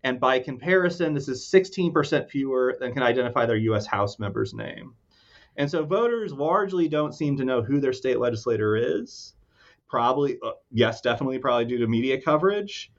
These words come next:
And then they also don't really know what they're doing. And so here on the national survey, I also asked voters,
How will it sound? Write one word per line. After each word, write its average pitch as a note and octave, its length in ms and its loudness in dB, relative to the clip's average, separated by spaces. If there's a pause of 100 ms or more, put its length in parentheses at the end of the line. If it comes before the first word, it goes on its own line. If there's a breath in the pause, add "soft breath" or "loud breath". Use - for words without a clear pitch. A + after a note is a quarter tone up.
(320 soft breath)
And E3 100 0
then F#3 80 2
they F3+ 140 2
also F#3+ 560 2
don't D3+ 340 0
really D3+ 220 0
know C#3 160 2
what C3+ 160 0
they're A#2+ 180 2
doing. G#2 720 -2 (520 loud breath)
And C#3 160 0
so C#3 260 0
here D#3+ 500 0
on C#3+ 180 0
the C3+ 120 -4
national F3 540 0
survey, A#2 580 2
I B2 160 0
also F3 260 0
asked D#3 180 -2
voters, C3 680 0